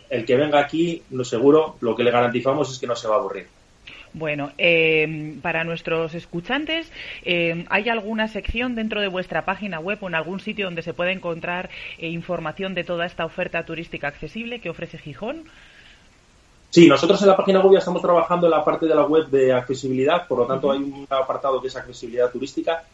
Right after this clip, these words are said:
Speaker 1: donde ya tienen detallado todos estos servicios que acabamos de comentar hoy. Lo estamos alimentando día a día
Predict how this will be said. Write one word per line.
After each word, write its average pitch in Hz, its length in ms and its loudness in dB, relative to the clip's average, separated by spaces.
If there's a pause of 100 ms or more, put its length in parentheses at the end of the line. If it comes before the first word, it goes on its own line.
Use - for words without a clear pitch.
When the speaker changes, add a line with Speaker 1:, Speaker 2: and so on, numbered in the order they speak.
(220)
Speaker 1:
donde 127 300 2
ya 143 180 6
tienen 156 240 0
detallado 147 580 4
todos 151 320 2
estos - 180 -4
servicios 139 360 -2
que - 80 -4
acabamos 131 380 4
de 123 100 0
comentar 117 400 2
hoy. 180 200 2 (380)
Lo 127 140 4
estamos 156 320 2
alimentando 151 960 6
día 147 200 4
a 143 40 0
día 190 340 0